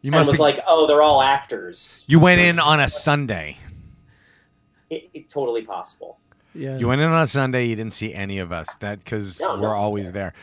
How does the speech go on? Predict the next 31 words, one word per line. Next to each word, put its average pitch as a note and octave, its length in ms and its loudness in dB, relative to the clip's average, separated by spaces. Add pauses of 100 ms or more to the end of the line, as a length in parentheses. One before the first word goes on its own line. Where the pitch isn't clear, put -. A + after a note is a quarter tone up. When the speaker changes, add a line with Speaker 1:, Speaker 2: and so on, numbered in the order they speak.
(280)
Speaker 1:
But, D3+ 280 4
uh, C#3 360 4
were D3 140 0
you F3 240 -4
in, F#3 480 -6
um, B2+ 440 -6
a B2+ 120 -6
show C3+ 340 -2
with B2 380 -6
Annette A#2 260 -4
O'Toole? A2+ 520 -6 (1400)
Were A#2+ 60 -4
you B2+ 120 0
in B2 200 -4
that, A#2 240 0 (100)
that A2+ 320 -6
run? C#3 420 -8 (960)
Annette C3+ 340 -4
Speaker 2:
No. E3 160 -2
Speaker 1:
O'Toole C3+ 560 -2
was G2+ 180 -8
doing A2 480 -8
a G#2 460 -10
two-month A2 440 -10
run F#2 400 -12
over F2+ 280 -14
at F2+ 180 -16
the F2 240 -16
Two - 160 -18
River F2 520 -16
Theater. D#2 360 -20